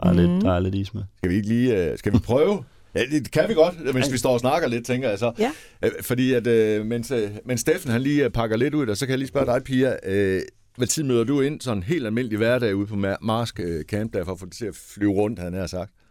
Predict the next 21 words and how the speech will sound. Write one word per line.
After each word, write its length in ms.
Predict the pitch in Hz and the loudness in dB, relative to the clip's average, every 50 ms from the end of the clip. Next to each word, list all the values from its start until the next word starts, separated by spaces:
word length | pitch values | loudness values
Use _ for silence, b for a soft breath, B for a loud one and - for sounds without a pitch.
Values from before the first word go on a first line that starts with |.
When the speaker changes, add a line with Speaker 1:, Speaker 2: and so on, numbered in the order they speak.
| _ _ _ _ _ _ _ - | _ _ _ _ _ _ _ -4
Speaker 2:
Altså, 220 | 185 175 - 165 | -4 -4 -2 -2
jeg 120 | 151 139 | -2 -2
vil 80 | 139 156 | -4 -4
sige, 240 | - - 170 165 170 | -6 -6 -4 -4 -4
det 200 | - 170 165 165 | -2 -4 -4 -4
sidste 380 | - - 220 - - - 180 | -2 -2 -2 -2 -2 -4 -4
års 160 | 156 151 - - | -4 -4 -8 -6
tid, 200 | - 190 180 - | -6 -6 -6 -2
der 120 | - 208 214 | -2 -2 -2
har 80 | 196 | -2
det 100 | 160 147 | -2 -4
været 140 | - 92 - | -4 -4 -4
meget 260 | 160 165 180 196 208 | -2 -2 -2 -2 -4
tidligt 300 | - - 196 185 180 180 | -4 -4 -4 -2 -2 -2
om 60 | 180 180 | -2 -4
morgenen 360 | 175 170 175 185 185 180 180 - - | -4 -4 -4 -4 -4 -4 -6 -8 -4
og 80 | - 160 | -4 -2
hjem 160 | 170 175 175 | 0 0 0
Speaker 3:
Ja. 80 | 190 185 | 2 2
Speaker 2:
meget 240 | 170 160 160 170 175 | 2 0 -2 -2 -4
sent. 320 | - 170 151 156 - - | -4 -4 -4 -6 -8 -12